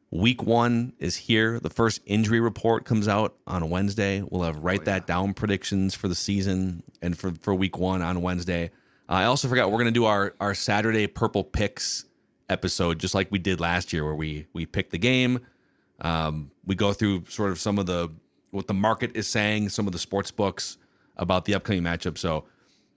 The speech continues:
Speaker 1: yeah, this is definitely the place to be every single day during the Viking season. Purple Daily, Daily Vikings Entertainment. Uh, also powered by our friends over at Nutrisource, Judd, the official dog food
Speaker 2: Oh.
Speaker 1: of, uh,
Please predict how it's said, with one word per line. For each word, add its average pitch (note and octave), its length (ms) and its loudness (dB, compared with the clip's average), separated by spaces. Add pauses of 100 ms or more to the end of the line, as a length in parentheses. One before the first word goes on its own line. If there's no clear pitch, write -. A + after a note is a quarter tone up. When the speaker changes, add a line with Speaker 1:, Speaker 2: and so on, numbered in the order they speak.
(280)
Speaker 1:
yeah, F#2+ 160 2
this C#3+ 300 0
is F3 80 0
definitely D3 720 2
the A2 100 0
place B2 300 2
to B2 100 0
be G2+ 460 2 (520)
every C3+ 280 4
single B2 320 0
day A2 180 2
during G#2+ 240 2
the G2+ 60 0
Viking F#2+ 340 0
season. D#2+ 480 -4
Purple A#2 360 -2
Daily, F2+ 520 -2 (380)
Daily A2 320 4
Vikings G#2+ 420 0
Entertainment. E2+ 680 -4 (240)
Uh, F2+ 160 0
also C3+ 280 2
powered A#2+ 380 4
by A2+ 160 4
our A2+ 80 2
friends A2 480 2
over G#2+ 540 2
at F2 200 0
Nutrisource, A#2+ 680 0
Judd, B2+ 240 2
the C#3+ 80 4
official E3+ 480 2
dog A#2 380 2
food F2+ 440 0 (380)
Speaker 2:
Oh. E2+ 220 -8
Speaker 1:
of, C#3+ 420 2
uh, E3 340 2